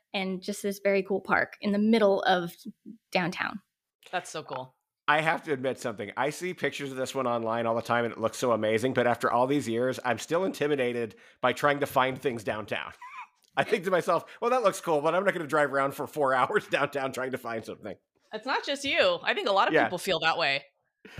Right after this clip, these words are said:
Speaker 3: Is it, uh,
Speaker 2: So
Speaker 3: pretty easy to get to?
Speaker 1: Totally easy to get to, right off Pacific Highway. And there is some parking along the street that's right there. It's two-hour parking. So you might get lucky, but there are also some lots nearby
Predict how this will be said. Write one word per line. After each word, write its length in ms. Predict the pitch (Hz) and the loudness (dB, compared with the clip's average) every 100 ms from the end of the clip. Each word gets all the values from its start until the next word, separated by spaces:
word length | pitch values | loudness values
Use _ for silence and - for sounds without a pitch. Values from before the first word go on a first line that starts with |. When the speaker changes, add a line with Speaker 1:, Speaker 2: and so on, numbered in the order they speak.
| - - _ | -18 -18 _
Speaker 3:
Is 160 | 147 147 | 4 4
it, 160 | 170 175 | 4 4
uh, 80 | |
Speaker 2:
So 80 | 156 | 4
Speaker 3:
pretty 200 | - 175 | 6 4
easy 160 | 170 160 | 4 2
to 60 | 156 | 2
get 200 | 165 160 | 2 4
to? 260 | 165 160 - _ - | 2 2 -4 _ -2
Speaker 1:
Totally 360 | 285 277 277 | 2 4 4
easy 300 | 233 247 233 | 2 0 0
to 60 | 226 | 0
get 160 | 214 208 | 0 0
to, 120 | 214 | 0
right 180 | 214 220 | 2 2
off 200 | 214 220 | 2 0
Pacific 420 | 220 - 208 202 | -8 -4 -4 -2
Highway. 580 | 196 190 185 196 196 196 - - _ _ | 0 0 0 0 0 -2 -8 -20 _ _
And 320 | 208 190 185 185 | -2 0 0 -2
there 160 | 233 233 - | 0 0 0
is 520 | 302 330 349 330 - - _ - - | 0 2 0 -2 -14 -20 _ -8 0
some 180 | 294 | 0
parking 680 | 277 294 269 269 277 269 262 - - | 2 0 0 2 2 2 0 -2 0
along 480 | 233 226 226 240 233 | 2 4 4 2 0
the 100 | 226 | -2
street 360 | - 240 240 233 | -4 -2 -2 -2
that's 180 | 208 196 | -4 -2
right 280 | 208 214 220 | -2 -2 0
there. 440 | 208 208 208 220 220 _ _ - | 0 2 0 -4 -8 _ _ -6
It's 220 | 220 - | -6 -6
two-hour 460 | - 262 233 233 | 0 2 2 0
parking. 640 | 226 233 226 233 233 233 233 - _ _ - | -2 -2 -2 -2 -2 -2 -4 -10 _ _ -10
So 340 | 269 233 226 - 214 - - | -2 -2 -2 -6 -14 -20 -10
you 100 | 254 269 | -2 0
might 160 | 294 | 2
get 180 | 277 226 | 0 0
lucky, 380 | 233 254 240 240 | -2 -2 -4 -4
but 160 | 233 | -6
there 120 | 226 208 | -4 -2
are 40 | |
also 260 | 214 220 220 | -2 -4 -6
some 260 | 220 196 | -6 -6
lots 320 | 180 175 - | -4 -4 -4
nearby 680 | 208 190 190 185 180 180 185 | -6 -4 -2 0 0 0 -2